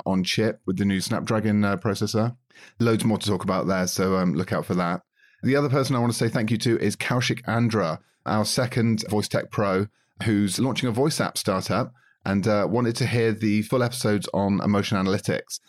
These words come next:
So, uh, he unlocked those by becoming a Voice Tech Pro, and we actually did a call afterwards, and I learned a lot from Kaushik about ways that I can improve the show as well.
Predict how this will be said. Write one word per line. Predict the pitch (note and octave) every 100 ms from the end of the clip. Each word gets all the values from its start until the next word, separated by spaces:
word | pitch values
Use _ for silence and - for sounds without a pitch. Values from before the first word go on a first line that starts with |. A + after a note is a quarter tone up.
| _ -
So, | - G2 G2
uh, | F#2 F2+
he | G2
unlocked | A2 G#2+ E2 F2+
those | G#2+ G2+
by | F#2
becoming | F2+ G#2+ G2
a |
Voice | F#2 F2+
Tech | - -
Pro, | C3+ C3+ D3+ _ _ -
and | G2 F#2+
we | G#2
actually | E2 G2+
did | G#2
a |
call | - - G2+
afterwards, | G2 F#2+ F#2 E2
and | F2+
I | F2+
learned | G2 F#2+
a |
lot | G2 E2
from | G2+
Kaushik | E2+ F2 - B1+ - - -
about | - F2 -
ways | G2 F#2+
that | -
I | -
can | -
improve | F2 - F#2
the | F2
show | - F#2+ F2
as | F2+
well. | F2+ F2+